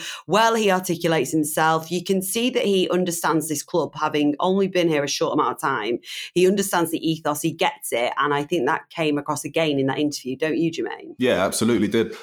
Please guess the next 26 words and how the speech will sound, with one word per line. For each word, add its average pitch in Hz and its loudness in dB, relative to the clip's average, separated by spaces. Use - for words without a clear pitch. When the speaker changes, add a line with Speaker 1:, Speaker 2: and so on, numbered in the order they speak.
Speaker 2:
I, 160 2
I, 180 4
I - 4
love, 190 0
I 156 2
love 175 2
when 170 2
he's 143 0
talking 165 2
because 120 0
he's 127 0
so 175 4
enthusiastic, 135 0
so - 2
enthusiastic. 123 2
Doesn't 202 4
matter 160 4
what's 190 2
happened 175 0
during 160 2
the 151 0
game. 139 4
The 117 2
game 175 2
could 143 -2
be 117 2